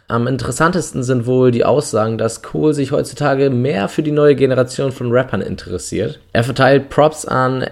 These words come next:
X X X Tentacion, Trippie Redd und auch Lil Baby. Und auch mit Lil Uzi und Lil Yachty ist er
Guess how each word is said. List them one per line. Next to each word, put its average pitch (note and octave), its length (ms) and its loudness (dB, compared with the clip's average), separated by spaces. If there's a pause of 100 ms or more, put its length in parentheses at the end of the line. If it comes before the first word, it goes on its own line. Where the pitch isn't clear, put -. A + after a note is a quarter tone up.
(100)
X C#3+ 200 -4
X C3+ 220 -2
X C3+ 300 -2
Tentacion, C#3+ 960 0 (420)
Trippie F3 300 4
Redd D3 400 6
und C3+ 280 2
auch C3 200 2
Lil C#3+ 200 4
Baby. G#2+ 500 2 (580)
Und C3+ 440 4 (240)
auch D3 220 4
mit E3+ 140 4
Lil E3+ 180 6
Uzi E3 380 2
und C3 160 -2
Lil C#3+ 200 4
Yachty C#3 280 6
ist - 180 -4
er F#2+ 100 -2